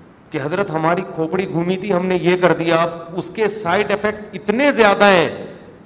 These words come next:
مجھے کہہ رہے ہوتے ہمیں بچا لو، قتل کر دیا کسی نے کھوپڑی گھومی، ایسے کیسز ہیں۔ میں مبہم کردار کو مبہم رکھ کے واقعات سناتا ہوں تاکہ کسی کا ذہن نہ جائے۔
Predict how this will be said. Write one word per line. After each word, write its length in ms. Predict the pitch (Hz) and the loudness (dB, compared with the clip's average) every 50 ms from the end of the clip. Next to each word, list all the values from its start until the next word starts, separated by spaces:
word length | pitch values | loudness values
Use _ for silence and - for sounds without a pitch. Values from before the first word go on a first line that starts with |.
| - - - - _ _ - - - _ _ - | -20 -20 -20 -20 _ _ -20 -20 -20 _ _ -2
مجھے 240 | 165 190 202 254 | -2 2 2 2
کہہ 120 | 240 220 214 | 2 4 4
رہے 140 | 220 226 233 | 4 4 4
ہوتے 160 | 226 233 240 | 4 4 4
ہمیں 200 | 220 208 214 214 | 4 6 6 4
بچا 300 | 214 165 147 151 135 131 | 4 4 2 2 2 2
لو، 160 | 127 120 113 107 - - - - - - - - - - - - - - - - - - - - - - - - - _ _ - - _ _ _ _ _ _ _ _ _ _ - _ _ _ - _ _ - - | 2 0 -2 -2 -4 -8 -12 -14 -16 -18 -20 -20 -20 -20 -20 -20 -20 -20 -20 -20 -20 -20 -20 -20 -20 -20 -20 -20 -20 _ _ -20 -20 _ _ _ _ _ _ _ _ _ _ -20 _ _ _ -20 _ _ -8 -6
قتل 240 | 185 190 226 226 220 | -2 0 2 2 4
کر 160 | 220 214 208 | 4 2 2
دیا 220 | 190 202 196 202 185 | 2 2 2 2 2
کسی 280 | 190 185 165 165 185 | 2 0 -2 -2 -2
نے 80 | 185 185 185 | -2 -2 -2
کھوپڑی 320 | 165 165 160 170 170 175 170 | -2 -2 -2 0 -2 -2 0
گھومی، 280 | 147 151 151 143 135 113 104 - - - - - | 0 0 0 0 -2 -4 -6 -10 -12 -14 -8 -4
ایسے 260 | 143 151 147 - 175 | -4 -2 -2 -2 -4
کیسز 380 | - 165 156 156 160 156 139 143 | -2 -2 -2 0 0 -2 -2 -2
ہیں۔ 140 | 127 110 95 - - - - - - - - - - - - - _ _ _ _ _ _ - - _ - - - _ _ - - _ _ _ _ _ _ | -2 -4 -6 -10 -14 -18 -20 -20 -20 -20 -20 -20 -20 -20 -20 -20 _ _ _ _ _ _ -20 -20 _ -20 -20 -20 _ _ -20 -20 _ _ _ _ _ _
میں 140 | - 120 151 | -10 -8 -8
مبہم 460 | 147 147 180 175 165 185 220 214 202 - | -6 -4 -4 -2 0 0 0 0 -2 -4
کردار 380 | 180 160 - 156 156 170 175 | -4 -4 -2 -2 -2 -2 -2
کو 180 | 175 - 190 180 | -4 -4 -6 -4
مبہم 360 | 170 165 175 165 175 185 185 | -4 -2 0 2 2 2 2
رکھ 160 | 180 - - | 2 0 0
کے 80 | 175 170 | -2 -2
واقعات 440 | 156 147 139 139 143 139 135 135 135 | 0 0 0 -2 -2 -4 -4 -4 -4
سناتا 440 | - - 127 123 123 123 127 - 170 | -6 -6 -6 -4 -4 -4 -4 -4 -6
ہوں 80 | 180 - | -6 -4
تاکہ 240 | 151 147 147 - 160 | -6 -8 -8 -10 -12
کسی 220 | - 156 - 185 | -14 -12 -12 -8
کا 100 | 175 165 | -6 -4
ذہن 260 | 139 139 147 147 160 | -4 -2 -2 -2 -2
نہ 120 | 156 143 131 | -2 -2 -2
جائے۔ 340 | 117 107 104 92 85 82 | -4 -4 -6 -6 -8 -10